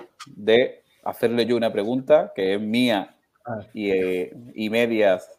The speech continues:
Speaker 1: de Manu Rujano. Si quieres la contesta, Amadeu. ¿Eres
Speaker 2: Sí,
Speaker 1: socio
Speaker 2: claro,
Speaker 1: nuestro
Speaker 2: claro.
Speaker 1: en Bui o no?
Speaker 2: Sí, sí, sí lo soy, sí.
Speaker 1: Ah. <laughs>
Speaker 2: No, y además, y además normalmente tengo, tengo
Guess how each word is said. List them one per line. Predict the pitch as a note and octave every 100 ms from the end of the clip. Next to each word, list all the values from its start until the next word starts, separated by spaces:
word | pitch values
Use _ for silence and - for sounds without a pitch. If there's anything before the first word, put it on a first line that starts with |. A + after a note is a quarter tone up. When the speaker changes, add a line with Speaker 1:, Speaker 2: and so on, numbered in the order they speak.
| _ _
Speaker 1:
de | G2+ G2 F#2
Manu | F#2+ G#2 A#2
Rujano. | A#2+ A#2 - B2 C3+ F3+ - _ _
Si | - G2+
quieres | A2 B2+
la | B2+
contesta, | G#2+ G2 B2 A#2 G#2 F2+
Amadeu. | F#2+ F#2+ A2+ G2 - _ _ _
¿Eres | G#2+ B2+
Speaker 2:
Sí, | B2+
Speaker 1:
socio | C#3+ -
Speaker 2:
claro, | A#2+
Speaker 1:
nuestro | B2 -
Speaker 2:
claro. | A#2 G#2+
Speaker 1:
en |
Bui | C3+ E3 C#3+
o |
no? | A2+ G#2+ - _ _ _ _ _ _ _ _ - - -
Speaker 2:
Sí, | - C3 C#3+ C#3 -
sí, | -
sí | B2+
lo | A2
soy, | - G2
sí. | F#2+
Speaker 1:
Ah. | C3 E3 E3 - - G3 - F#3 - D#3+ -
<laughs> | D3 D3 C#3+ D3+ C#3 C3+ C#3 - C#3+ - - - C#3 C#3
Speaker 2:
No, | D3+ C3+
y | C#3
además, | C#3 C#3 E3+ F#3 - B3 -
y | C#3
además | C#3+ C3+ E3 -
normalmente | D3 D3 C#3+ D#3 E3 F#3 F3+ F3
tengo, | D#3 D3+ C#3+ C#3 C3 B2 - - - - - - - - - A2+
tengo | D3+ E3 E3 D#3 D3 C#3 B2+ B2